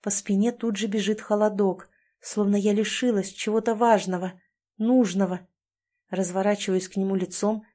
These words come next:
замечая хмурую складку на переносице. Тяжёлый взгляд, плотно сжатые губы.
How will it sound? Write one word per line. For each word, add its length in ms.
замечая 600
хмурую 440
складку 540
на 100
переносице. 720
Тяжёлый 400
взгляд, 460
плотно 400
сжатые 480
губы. 400